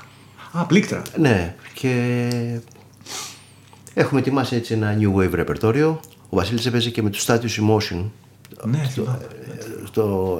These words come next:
Speaker 2: εν-, είναι μια δουλειά την οποία θεωρώ ότι είναι πάρα πολύ καλή,
Speaker 1: Αχα.
Speaker 2: από την οποία έχουμε δανειστεί πολλά κομμάτια.
Speaker 1: Αχα.
Speaker 2: Έχουμε στο ρεπερτόριο πολλές διασκευές,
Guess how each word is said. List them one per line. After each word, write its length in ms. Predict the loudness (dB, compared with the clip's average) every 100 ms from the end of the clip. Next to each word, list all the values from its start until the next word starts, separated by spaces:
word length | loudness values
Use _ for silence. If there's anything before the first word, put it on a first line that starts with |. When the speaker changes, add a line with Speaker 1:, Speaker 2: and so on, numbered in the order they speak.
| 0
Speaker 2:
εν-, 200 | 0 0 -4 -12 -20 -12
είναι 160 | 2 6
μια 180 | 6 6
δουλειά 380 | 4 4 2 0
την 180 | 0
οποία 240 | 0 2 0
θεωρώ 280 | 0 -2 -2
ότι 140 | -2
είναι 680 | -2 0 -2 -4 -6 -8 -10 -14 -20 -4
πάρα 220 | 0 0
πολύ 180 | -2 -2
καλή, 420 | -2 -2 -2 -4 -12 -14
Speaker 1:
Αχα. 80 | -12 -14 -14 -18 -20 -20 -18 -4
Speaker 2:
από 120 | 2
την 80 | 4
οποία 140 | 4
έχουμε 180 | 4 4
δανειστεί 320 | 4 4 2
πολλά 220 | 2 2
κομμάτια. 640 | 2 0 0 -2 -4 -6 -10 -12 -12
Speaker 1:
Αχα. 200 | -8 -10 -10 -20 -20 -20 -20 -20 -20 -20 -20 -20 -20 -20 -20 -20 -20 _ -20 -20 -20 -20 0
Speaker 2:
Έχουμε 260 | 2 4
στο 120 | 4 4
ρεπερτόριο 400 | 4 4 2 4
πολλές 260 | 2 2
διασκευές, 840 | 0 -2 0 0 0 -2 -10 -14